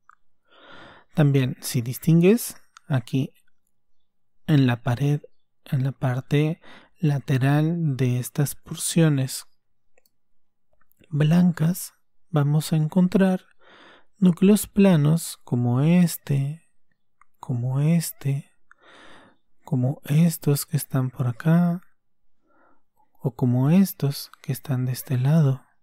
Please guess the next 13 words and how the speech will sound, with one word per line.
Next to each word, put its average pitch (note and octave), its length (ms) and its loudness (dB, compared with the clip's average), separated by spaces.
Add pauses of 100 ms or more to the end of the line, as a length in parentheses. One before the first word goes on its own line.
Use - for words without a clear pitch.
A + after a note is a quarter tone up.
(1500)
Estas C#3 380 0
células D3+ 580 4
también C#3+ 520 4
son C#3+ 300 4
células B2 600 2
endoteliales. D3+ 920 -2 (1300)
Si - 280 0
esto C3+ 280 0
es C#3 180 0
endotelio, F3 680 4 (440)
por A#2+ 200 -2
adentro C#3 680 0 (120)
de C#3 800 -4